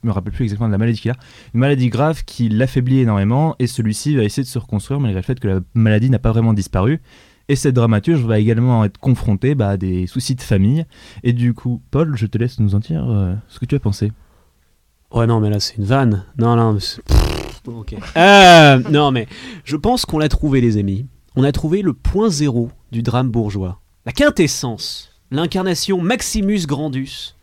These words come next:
Speaker 2: du petit drame de petit bourge de merde. C'est-à-dire que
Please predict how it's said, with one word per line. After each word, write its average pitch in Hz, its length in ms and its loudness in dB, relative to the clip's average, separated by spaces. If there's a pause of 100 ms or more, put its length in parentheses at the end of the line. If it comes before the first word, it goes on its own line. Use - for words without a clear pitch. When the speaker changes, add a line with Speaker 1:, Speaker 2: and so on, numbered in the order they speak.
(760)
Speaker 2:
du 123 260 -8
petit - 380 -4
drame 165 460 -2 (300)
de 131 120 0
petit 131 340 -4
bourge 135 300 -6
de 131 80 -8
merde. 101 400 -8 (540)
C'est-à-dire 190 240 0
que 180 220 0